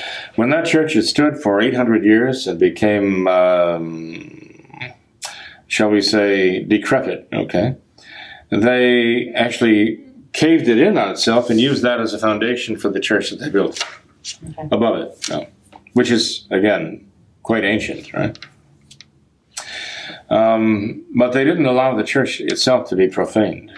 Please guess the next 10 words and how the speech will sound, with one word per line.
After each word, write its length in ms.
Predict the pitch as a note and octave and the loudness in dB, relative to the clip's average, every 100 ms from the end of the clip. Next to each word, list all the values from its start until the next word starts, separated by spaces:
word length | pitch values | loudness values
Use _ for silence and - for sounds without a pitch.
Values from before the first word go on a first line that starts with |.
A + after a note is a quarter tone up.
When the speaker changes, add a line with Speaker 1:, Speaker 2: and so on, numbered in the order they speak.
| - _ - _ _ | -20 _ -20 _ _
Speaker 1:
by 120 | F#2+ - | -2 -2
something 420 | G2+ E2+ E2+ E2 | -2 -2 0 0
sinful 580 | - A2+ F2+ F2 F2 - | 2 0 0 0 0 0
or, 380 | D#2 D#2 - - _ - - - - _ _ - | -4 -6 -8 -14 _ -20 -20 -20 -20 _ _ -4
or 260 | F2 E2+ | 0 2
secular, 640 | E2 B2 - G2 D#2 G#2 - - | 2 0 0 -2 -2 -2 -6 -14
as 120 | F2+ | -8
it 80 | - | -4
were. 240 | F#2 - - _ - - - - _ _ - - - - - - F2+ | -4 -4 -10 _ -20 -20 -20 -20 _ _ -14 -14 -14 -20 -20 -6 0
Um, 680 | F#2+ F#2+ F#2+ F#2 F2 E2+ | 2 2 2 0 -2 -6